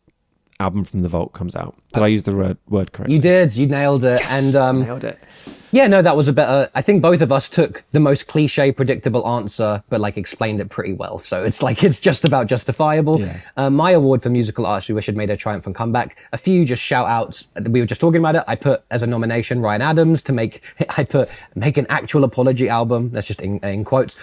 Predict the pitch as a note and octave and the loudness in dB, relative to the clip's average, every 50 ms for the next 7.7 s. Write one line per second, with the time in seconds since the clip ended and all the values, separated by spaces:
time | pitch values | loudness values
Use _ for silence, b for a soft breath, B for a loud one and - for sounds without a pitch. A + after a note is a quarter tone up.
0 | B B - A3 B3 - - G#3+ G#3 G3+ - G3 F#3 F3+ F#3+ F#3 D3+ B2 A#2 A2 | B B 0 0 0 2 0 0 2 2 4 4 4 4 4 4 4 2 0 -2
1 | - - C3 B2+ C3 B2+ B2 A#2 A#2 A#2 A#2 G#2+ A2 B2 A#2+ A#2 - - - A2 | -4 -4 -2 -2 0 0 0 0 0 -2 -2 -2 -2 -2 -2 -4 -4 -4 -4 -2
2 | A#2 C#3+ C#3+ D3 C3+ - - b b b b _ - - A#2+ A2+ A2+ A2 G2 G2 | 0 0 2 0 0 -2 -6 b b b b _ -4 -4 -2 0 0 -2 -2 -2
3 | G2+ A2+ G#2+ G#2 - A#2+ - G#2 A2+ - - G2+ - - - - A#2 A2+ G#2 - | -2 -2 -4 -4 -4 -6 -4 -4 -2 -4 -4 -6 -8 -8 -6 -4 -2 -2 -2 -4
4 | G#2+ G#2 G#2+ G2 G2+ G#2+ A#2 A#2 A#2 B2 - B B B B B B B B _ | -4 -4 -4 -4 -2 -2 -2 -2 -2 -4 -6 B B B B B B B B _
5 | _ _ _ - C#3+ C#3 C#3+ D#3+ - E3 D#3 E3 G3+ C#4+ F4+ C#4+ G3+ A#3 B3+ - | _ _ _ -2 -2 0 0 -2 0 2 2 4 4 4 4 4 2 0 0 0
6 | B3+ G#3+ A3 G3 F3 G3 G3+ - - - E3 D#3+ - F#3+ E3 - - D#3+ - - | -2 0 0 0 0 0 -2 0 -2 -2 -2 0 0 0 0 0 -2 -2 0 0
7 | F3 F3+ B2 - - - - - C#3 C3 B2+ B2+ B2+ B2 | 0 0 0 -2 -6 -4 0 2 4 4 4 4 4 2